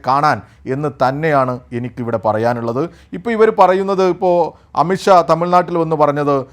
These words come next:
"ഞങ്ങൾ സീറ്റിൻ്റെ എണ്ണമൊന്നും കുറക്കാൻ പോകുന്നില്ല" എന്നുള്ളതാണ്. അങ്ങനെയാണെങ്കിൽ അഞ്ഞൂറ്റി നാൽപത്തി മൂന്നിൽ തന്നെ നിർത്തി ഇവർ ഇതൊന്ന്, ഏഹ്, റീഡിസൈൻ ചെയ്യുകയാണെങ്കിൽ, അല്ലെങ്കിൽ, ഏഹ്, ഇതിൽ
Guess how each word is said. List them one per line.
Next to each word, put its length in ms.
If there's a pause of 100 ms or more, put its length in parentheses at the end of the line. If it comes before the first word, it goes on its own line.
(200)
"ഞങ്ങൾ 460
സീറ്റിൻ്റെ 600
എണ്ണമൊന്നും 500
കുറക്കാൻ 440
പോകുന്നില്ല" 640
എന്നുള്ളതാണ്. 420 (380)
അങ്ങനെയാണെങ്കിൽ 580
അഞ്ഞൂറ്റി 360
നാൽപത്തി 420
മൂന്നിൽ 300 (100)
തന്നെ 180
നിർത്തി 520 (260)
ഇവർ 240
ഇതൊന്ന്, 580 (260)
ഏഹ്, 720
റീഡിസൈൻ 440
ചെയ്യുകയാണെങ്കിൽ, 720
അല്ലെങ്കിൽ, 480 (140)
ഏഹ്, 440 (120)
ഇതിൽ 480